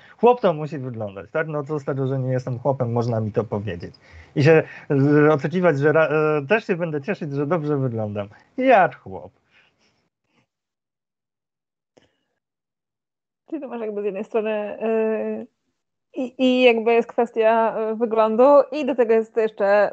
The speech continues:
Speaker 2: podszyte to, e, jakąś, jakąś transfobią. W ogóle, e, wszystko można <laughs> w tym nagle, po prostu jakiś taki pakiet można zrobić i po prostu wrzu-, wrzucić komuś.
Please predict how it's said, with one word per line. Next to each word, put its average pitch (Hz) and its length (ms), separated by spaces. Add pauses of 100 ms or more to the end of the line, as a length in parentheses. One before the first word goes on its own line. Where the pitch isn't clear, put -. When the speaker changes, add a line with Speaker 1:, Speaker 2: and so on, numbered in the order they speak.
(120)
Speaker 2:
podszyte 202 400
to, 196 520
e, 196 380
jakąś, 196 760
jakąś 202 300
transfobią. 202 600
W 220 40
ogóle, 233 480 (360)
e, 214 80
wszystko - 360
można 226 220
<laughs> - 40
w - 20
tym 320 220
nagle, - 200
po 247 80
prostu 214 240
jakiś 233 180
taki 302 220 (240)
pakiet - 380
można 185 380 (520)
zrobić 185 300
i 214 80
po 214 120
prostu 233 260 (200)
wrzu-, 247 260
wrzucić 226 460
komuś. - 720